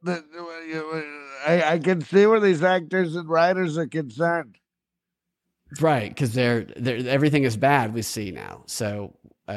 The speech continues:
Speaker 2: it's,
Speaker 1: Well,
Speaker 2: uh,
Speaker 1: I mean,
Speaker 2: it
Speaker 1: you don't want your job taken by artificial intelligence.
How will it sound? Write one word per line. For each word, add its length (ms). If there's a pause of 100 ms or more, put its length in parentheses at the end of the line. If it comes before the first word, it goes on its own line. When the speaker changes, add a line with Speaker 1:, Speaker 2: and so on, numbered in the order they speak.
Speaker 2:
it's, 160
Speaker 1:
Well, 200
Speaker 2:
uh, 60
Speaker 1:
I 160
mean, 220
Speaker 2:
it 80
Speaker 1:
you 80
don't 180
want 200
your 120
job 400
taken 380
by 440 (120)
artificial 600
intelligence. 680